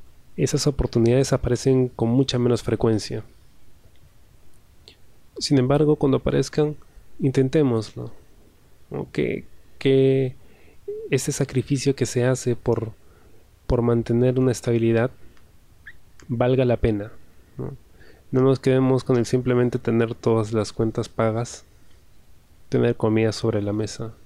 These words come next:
¿no? Veamos la forma de,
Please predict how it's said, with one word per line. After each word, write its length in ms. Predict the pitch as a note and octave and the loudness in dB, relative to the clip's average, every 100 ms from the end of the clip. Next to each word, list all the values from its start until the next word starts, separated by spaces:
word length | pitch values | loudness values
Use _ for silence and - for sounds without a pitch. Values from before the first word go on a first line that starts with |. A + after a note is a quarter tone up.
| - - - | -20 -20 -20
¿no? 120 | C#3+ C3+ - - - - - - - - - - - - _ - G4 A4 D4+ - - | -16 -18 -18 -20 -20 -20 -20 -20 -20 -20 -20 -20 -20 -20 _ -10 -10 -10 -14 -18 -16
Veamos 640 | C#3 C3+ C3+ C#3 D3 D#3 D3 | -12 -10 -2 0 2 2 2
la 120 | C3 | -2
forma 320 | - C#3+ D3 | 0 2 2
de, 240 | C#3+ C3+ | 4 2